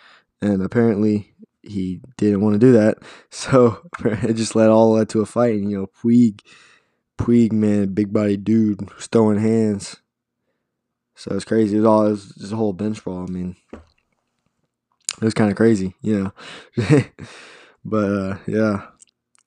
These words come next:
And, uh, that's, that's really about it for baseball. Um,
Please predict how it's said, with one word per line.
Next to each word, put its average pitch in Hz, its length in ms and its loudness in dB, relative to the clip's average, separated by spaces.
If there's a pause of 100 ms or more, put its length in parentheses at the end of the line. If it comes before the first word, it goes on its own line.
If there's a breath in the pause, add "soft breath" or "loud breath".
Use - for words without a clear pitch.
(480 soft breath)
And, 104 260 -2
uh, 98 320 -2 (920 loud breath)
that's, 127 180 -2
that's 123 300 -2
really 127 160 2
about 104 220 -4
it 107 200 -2 (680 soft breath)
for - 160 -8
baseball. 98 640 -2
Um, 98 220 -8